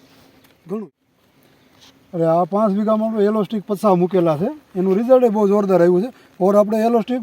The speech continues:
બ્લુ સ્ટિક ને વ્હાઇટ સ્ટિક મૂક્યા છે, પણ આપણે આ વિસ્તારમાં એનું એ રોગ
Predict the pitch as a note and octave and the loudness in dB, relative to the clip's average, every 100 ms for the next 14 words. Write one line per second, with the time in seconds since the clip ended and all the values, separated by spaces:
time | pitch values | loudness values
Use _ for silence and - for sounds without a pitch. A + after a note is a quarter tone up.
0 | G3 A3+ - A#3 G#3+ G3+ G3+ A3+ F3+ F#3 | -4 -4 -4 -6 -2 -2 -2 -4 -4 -2
1 | G3 F#3 F#3 E3 F3 F#3+ G#3 G#3+ G3+ G#3 | 2 0 0 -2 -2 -2 -2 -2 -2 -6
2 | A3 G#3+ G#3+ G#3 _ _ _ - F#3+ G#3 | -6 -4 -4 -6 _ _ _ -2 0 0
3 | A#3+ - _ _ G3+ G3 G#3+ | -4 -12 _ _ 0 2 2